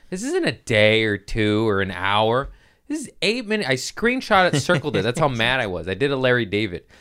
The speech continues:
Speaker 1: I was like, I was like, "It's gone? It's eight minutes?" It's like, "How m-," what happens is the producer will text, like, twenty comments,
Speaker 2: Mm-hmm.
Speaker 1: whoever responds first. But then the other ten are just like, "What the fuck?"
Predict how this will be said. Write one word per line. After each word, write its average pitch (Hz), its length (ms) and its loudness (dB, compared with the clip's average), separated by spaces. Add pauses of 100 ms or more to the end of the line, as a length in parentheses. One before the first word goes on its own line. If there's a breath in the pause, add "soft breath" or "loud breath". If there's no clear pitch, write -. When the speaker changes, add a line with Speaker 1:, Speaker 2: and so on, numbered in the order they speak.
(240 soft breath)
Speaker 1:
I 135 80 4
was 143 100 2
like, 113 240 -2 (600 soft breath)
I - 40 -14
was 113 100 -8
like, 107 120 -4
"It's 95 100 -14
gone? 135 480 2
It's - 240 -14 (140)
eight 135 200 -2
minutes?" 143 240 -4
It's 127 80 -4
like, 117 120 2
"How 160 240 0
m-," 143 60 -16 (800 soft breath)
what 135 200 2
happens 156 340 2
is 123 180 -2
the 120 60 -6
producer 127 460 -4
will 113 120 0
text, 117 340 -2
like, 107 140 -6
twenty 110 300 -6
comments, 95 560 -6
Speaker 2:
Mm-hmm. 85 60 -2
Speaker 1:
whoever 104 160 0
responds 95 480 -8
first. 87 380 -8 (200 soft breath)
But 139 80 -4
then 143 140 -2
the 131 80 2
other 123 240 4
ten 120 320 -2
are 107 80 -6
just 104 180 -10
like, - 300 -6 (420)
"What 185 120 -12
the - 60 -20
fuck?" - 460 -6